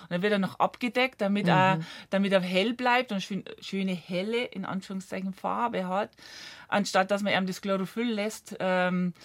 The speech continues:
Speaker 1: und wir dann wieder mehr Nährstoffe haben. Das heißt, ähm, die Bitterstoffe brauchen wir, um die Nahrung zu verdauen.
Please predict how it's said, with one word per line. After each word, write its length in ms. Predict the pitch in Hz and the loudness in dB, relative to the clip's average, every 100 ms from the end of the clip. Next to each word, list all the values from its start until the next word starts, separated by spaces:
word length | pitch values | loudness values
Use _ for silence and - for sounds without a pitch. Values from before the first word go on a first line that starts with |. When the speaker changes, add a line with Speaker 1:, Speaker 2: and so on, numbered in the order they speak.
| - - | -20 -6
Speaker 1:
und 280 | 190 185 - | -4 -2 0
wir 220 | 185 190 | 2 2
dann 160 | 185 180 | 0 -2
wieder 320 | 180 175 - _ | 0 0 -2 _
mehr 280 | 170 170 170 | -6 -4 -2
Nährstoffe 480 | 165 160 - 156 160 | -4 -6 -10 -12 -12
haben. 340 | 151 151 165 - - - - - - | -10 -8 -10 -14 -20 -20 -20 -16 -10
Das 140 | - | 0
heißt, 360 | 220 277 - - - _ - | 4 4 2 -20 -20 _ 0
ähm, 380 | 220 214 214 202 | 4 4 2 -2
die 80 | |
Bitterstoffe 580 | 190 254 269 - 233 220 | -6 -4 -4 -2 -2 -2
brauchen 360 | 180 170 208 220 | 4 6 6 4
wir, 260 | 214 214 190 | 2 2 0
um 320 | 202 196 190 _ - | 0 0 -2 _ -6
die 100 | 170 | -2
Nahrung 380 | 175 175 202 180 | 2 2 0 -4
zu 100 | 170 | -8
verdauen. 600 | 170 - 156 180 247 | -8 -2 0 2 2